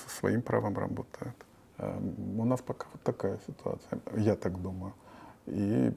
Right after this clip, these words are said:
я каждый раз убеждаюсь в том, что как только у меня трудный вопрос возникает, помощи от русских юристов нет,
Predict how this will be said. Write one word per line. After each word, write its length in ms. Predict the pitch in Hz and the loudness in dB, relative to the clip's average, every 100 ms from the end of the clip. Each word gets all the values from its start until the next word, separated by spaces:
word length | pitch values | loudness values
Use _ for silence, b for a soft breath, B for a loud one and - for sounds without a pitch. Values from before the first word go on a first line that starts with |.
| - | 2
я 320 | 107 113 107 107 | 6 6 6 4
каждый 300 | 107 107 110 | 4 4 4
раз 160 | 101 - | 2 2
убеждаюсь 460 | 107 101 98 98 - | -2 -2 0 -2 0
в 60 | |
том, 240 | - 165 185 B B B B B | 4 4 4 B B B B B
что 200 | - 95 | 2 6
как 200 | 113 - | 6 6
только 240 | 101 - | 2 4
у 40 | |
меня 120 | 101 95 | 4 4
трудный 320 | 117 95 95 | 2 2 2
вопрос 340 | 95 - 92 | 2 0 0
возникает, 600 | 95 92 98 - 170 156 - B B B - | 0 0 2 8 8 8 2 B B B 2
помощи 360 | 127 113 95 107 | 6 8 6 2
от 140 | 95 | 2
русских 360 | 147 156 104 - | 2 2 0 0
юристов 460 | 101 95 - - | 0 0 -2 -2
нет, 180 | - 175 | 4 2